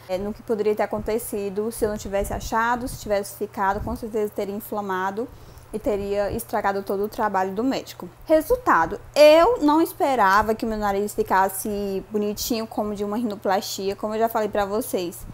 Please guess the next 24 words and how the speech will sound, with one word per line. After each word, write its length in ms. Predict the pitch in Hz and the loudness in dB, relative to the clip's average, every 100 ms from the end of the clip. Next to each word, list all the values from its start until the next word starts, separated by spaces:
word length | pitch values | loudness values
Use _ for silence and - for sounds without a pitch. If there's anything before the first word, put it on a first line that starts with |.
| - - - - - | -16 -20 -20 -16 -2
É, 260 | 196 196 | 2 2
uma 140 | - 214 | 2 0
rinoplastia, 1040 | 262 226 220 226 254 - 240 208 190 - | 0 0 2 2 2 -4 -6 -4 -4 -4
ela 280 | - 196 202 | -2 0 2
é 160 | 196 196 | 2 0
bem 360 | 185 233 294 | -2 -2 2
mais 260 | 302 254 254 | 2 2 -2
específica, 1160 | - 226 233 - 220 214 208 196 - - 180 165 | -2 -2 -2 -2 -2 0 0 -2 -10 -2 0 2
é, 340 | 185 190 185 185 | 2 4 4 4
vai 100 | 185 | 2
mexer 320 | 185 196 233 | 0 0 0
no 160 | 233 | 2
osso 400 | 233 220 226 226 | 2 4 4 2
do 120 | 202 196 | -4 -2
nariz, 600 | 214 220 214 214 220 - | 0 0 0 -2 -6 -8
que 340 | - 190 185 180 | -8 -6 -6 -6
no 80 | 185 | -8
caso 440 | - 190 180 180 | -4 -2 0 0
é 60 | 185 | -2
o 60 | |
que 120 | 185 196 | -2 -6
me 100 | 190 | -6
incomoda 360 | 185 175 180 | -6 -4 -4
também. 500 | 180 220 208 202 208 | -4 -4 -2 -2 -4